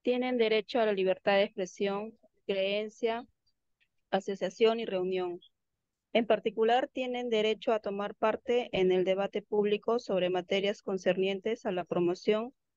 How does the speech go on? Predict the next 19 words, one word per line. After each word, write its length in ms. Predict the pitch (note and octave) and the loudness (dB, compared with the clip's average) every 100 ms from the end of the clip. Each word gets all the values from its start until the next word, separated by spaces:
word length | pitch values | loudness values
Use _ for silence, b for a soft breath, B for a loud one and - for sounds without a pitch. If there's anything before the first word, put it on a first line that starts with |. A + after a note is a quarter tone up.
| _ _ _ - F3+ | _ _ _ -6 -2
y 120 | A3 G#3+ | 0 0
protección 560 | G3 F#3+ F#3+ G#3+ G#3+ | -2 -2 -2 -2 0
de 100 | G#3+ | 2
los 120 | G#3 G3 | 0 0
derechos 420 | F#3+ F#3+ A3 - | -2 -4 -10 -6
humanos 520 | F#3 F3+ F3 F3+ _ _ _ _ _ _ _ _ - | -4 -4 -6 -10 _ _ _ _ _ _ _ _ -2
y, 100 | G3+ | 0
por 220 | F#3+ G3 | 2 0
tanto, 500 | - A3 A3+ A#3+ C#4+ _ _ _ _ _ _ | 2 0 2 0 0 _ _ _ _ _ _
sobre 340 | - G#3+ G3+ | 2 4 4
las 160 | G3 G3 | 2 0
responsabilidades 840 | G3+ G3+ G3 G3+ G3 G3+ G3+ G#3+ | -4 -6 -6 -4 -2 -2 -2 -2
profesionales. 920 | - G3+ F#3 - F3+ F3+ F3 F3+ - _ _ _ _ - | -6 -8 -8 -4 0 0 0 -4 -12 _ _ _ _ -6
En 180 | G3+ G3 | -2 -2
el 160 | G3 G3 | -2 -6
ejercicio 560 | - G3+ - C#4 F#4+ | -6 -8 -6 -2 0
de 120 | C4+ | 0
esos 220 | A#3+ A#3 A#3+ | 0 -4 -4
derechos, 640 | F#3+ G3+ G3+ G#3+ A3+ | -2 -4 -4 -4 -4